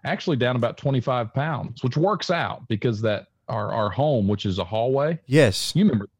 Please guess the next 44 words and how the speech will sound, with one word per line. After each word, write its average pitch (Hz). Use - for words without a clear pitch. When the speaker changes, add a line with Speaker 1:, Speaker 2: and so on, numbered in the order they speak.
Speaker 1:
the 139
two-by-twenty-four? 165
Speaker 2:
Yeah, 190
oh, 160
Speaker 1:
You 135
Speaker 2:
yeah. 131
Speaker 1:
remember? -
Speaker 2:
I, 120
it 147
sounds 165
so 139
Speaker 1:
Yeah. 127
Speaker 2:
neat. 110
Matter 233
of 214
fact, 226
we 226
had 190
a 139
Speaker 1:
Yeah. 123
Speaker 2:
couple 156
guests 139
on 135
there 139
that 120
was 101
wanting 139
to 127
meet 143
you, 175
and 139
they 147
were 156
saying 139
something 120
about, 104
they 147
were 165
mentioning 123
something 113
about 107
your 107
hall, 104
um, 117